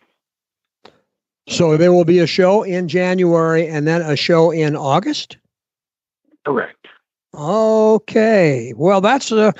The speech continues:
Speaker 1: how long you been thinking about this? How long has this been under consideration?
Speaker 2: You know, we've been working at it for almost,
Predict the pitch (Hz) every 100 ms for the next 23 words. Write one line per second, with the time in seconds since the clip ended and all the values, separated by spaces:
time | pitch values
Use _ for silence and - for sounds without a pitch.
0 | - 233 349 381 302 233 175 196 160 147
1 | 139 135 196 220 202 196 185 165 143 151
2 | 127 139 143 139 131 117 117 - 127 123
3 | 120 127 - _ _ _ _ _ _ _
4 | _ _ _ _ - 147 151 151 160 156
5 | 165 156 180 - 139 135 135 131 - 135
6 | 127 135 135